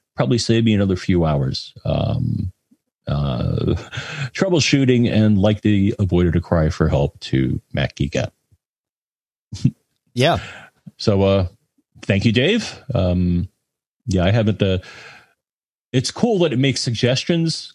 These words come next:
Speaker 1: 'cause I think Lingon, I mean, Lingon is, uh, I think Lingon pretty much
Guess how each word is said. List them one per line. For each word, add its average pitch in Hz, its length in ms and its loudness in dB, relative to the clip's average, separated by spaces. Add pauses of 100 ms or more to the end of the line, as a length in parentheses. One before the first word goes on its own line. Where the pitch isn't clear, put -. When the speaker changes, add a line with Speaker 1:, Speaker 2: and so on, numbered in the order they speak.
Speaker 1:
'cause 123 140 0
I 123 60 4
think 127 200 0
Lingon, 175 400 2
I - 20 2
mean, 117 180 2
Lingon 127 540 2
is, 110 560 0
uh, - 380 -2 (400)
I 127 40 2
think 151 160 2
Lingon 156 500 2
pretty 151 260 -2
much 135 400 -2